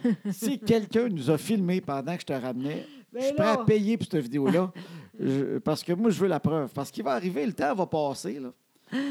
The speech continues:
Speaker 2: là, dans vingt ans, non, mais plus que ça, disons, on va être au foyer, disons, en quatre-vingt-cinq, là. Là, à un moment donné, une journée, il m'a fait, « Hey, bébé, tu vois, on va chicaner un peu. » Je vais dire, « Hey, je t'ai déjà sauvé la vie. » Tu vas dire, « T'as jamais fait ça. » La fois
Speaker 1: Voyons,
Speaker 2: que t'étais étouffé,
Speaker 1: toi.
Speaker 2: tu vas dire, «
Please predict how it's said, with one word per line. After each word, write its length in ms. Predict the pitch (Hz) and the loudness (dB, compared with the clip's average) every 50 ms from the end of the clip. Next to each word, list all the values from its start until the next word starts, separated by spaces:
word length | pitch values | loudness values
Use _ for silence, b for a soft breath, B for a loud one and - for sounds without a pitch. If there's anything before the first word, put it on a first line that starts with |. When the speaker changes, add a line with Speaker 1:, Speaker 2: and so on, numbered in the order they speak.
| 269 220 B | -4 -4 B
Speaker 2:
là, 100 | - 277 | -4 -6
dans 260 | 262 240 226 202 190 | -4 -2 -2 -2 -2
vingt 380 | 175 165 190 196 190 180 170 - | 0 0 0 0 0 -2 -2 -4
ans, 140 | 180 190 208 202 | -6 -6 -6 -8
non, 140 | 208 208 | -8 -8
mais 100 | 180 165 | -8 -8
plus 300 | 147 165 - - - 247 | -8 -6 -6 -6 -6 -4
que 120 | - - 143 | -6 -8 -8
ça, 180 | - - 143 | -6 -6 -8
disons, 180 | 135 131 170 196 | -6 -6 -6 -4
on 80 | 190 175 | -2 -2
va 60 | 180 | -2
être 100 | 175 185 | 0 0
au 60 | 185 | -4
foyer, 320 | 165 - 175 170 156 190 | -2 -4 -6 -6 -6 -8
disons, 140 | 208 208 269 - | -8 -6 -6 -6
en 40 | |
quatre-vingt-cinq, 960 | - - 180 180 180 180 185 160 175 175 170 156 139 - - 156 143 127 - - | -4 -6 -6 -6 -4 -4 -4 -4 -4 -6 -6 -8 -8 -10 -10 -12 -12 -12 -14 -16
là. 100 | 113 101 _ _ B B B B B B B B B B B B | -18 -18 _ _ B B B B B B B B B B B B
Là, 140 | 131 147 170 | -2 -2 -2
à 20 | 180 | -2
un 20 | |
moment 180 | 175 156 143 139 | -2 -4 -4 -4
donné, 180 | 135 143 156 175 | -4 -6 -6 -6
une 80 | 175 151 | -6 -8
journée, 220 | 127 131 131 156 | -10 -10 -10 -8
il 60 | 170 | -8
m'a 120 | 160 135 120 | -8 -8 -8
fait, « 140 | - - 127 127 131 | -8 -8 -8 -6 -4
Hey, 280 | - - 605 - 370 370 | -2 -2 -2 -2 -4 -4
bébé, 200 | 330 320 339 381 381 370 - _ _ | -6 -6 -6 -6 -10 -10 -12 _ _
tu 60 | _ - | _ -10
vois, 100 | 156 147 - | -10 -8 -6
on 100 | - 131 139 | -6 -4 -4
va 40 | |
chicaner 360 | 139 - - - 165 160 170 175 | -4 -6 -8 -6 -6 -4 -2 -2
un 80 | 160 | -2
peu. » 180 | - - 240 285 247 | -2 -4 -6 -4 -4
Je 40 | |
vais 60 | 170 147 | -4 -2
dire, « 120 | - 175 202 302 | 0 2 2 4
Hey, 200 | 311 320 294 208 | 4 2 2 0
je 60 | - | 2
t'ai 100 | 220 226 | 2 2
déjà 180 | 233 262 285 | 2 2 2
sauvé 220 | 202 - 269 277 269 277 | 4 4 4 4 4 4
la 200 | 269 269 269 247 | 2 4 2 2
vie. » 220 | 233 285 277 226 - | 0 0 -2 -4 -4
Tu 60 | - | -4
vas 60 | 147 143 | -6 -4
dire, « 180 | 147 143 139 - - _ _ _ | -4 -4 -6 -8 -12 _ _ _
T'as 280 | - 571 539 453 403 233 170 170 | -2 0 2 2 2 2 2 2
jamais 480 | - 392 349 302 302 359 349 330 330 311 | 2 2 2 0 0 -2 0 2 2 2
fait 260 | 240 - 277 269 - - | 2 0 -2 -2 -2 -4
ça. » 480 | - - - 214 226 233 240 240 233 123 - | -8 -6 -2 -2 0 2 2 0 0 -2 0
La 160 | 226 285 175 | 2 2 4
fois 120 | - 440 285 | 4 4 4
Speaker 1:
Voyons, 120 | 302 254 | 4 4
Speaker 2:
que 100 | 220 202 | 4 4
t'étais 60 | 220 208 190 | 4 4 2
étouffé, 220 | 185 196 208 226 240 | 2 2 2 2 2
Speaker 1:
toi. 120 | 170 208 | 0 -2
Speaker 2:
tu 60 | 165 | 0
vas 60 | 185 196 | 0 0
dire, « 80 | 185 | -2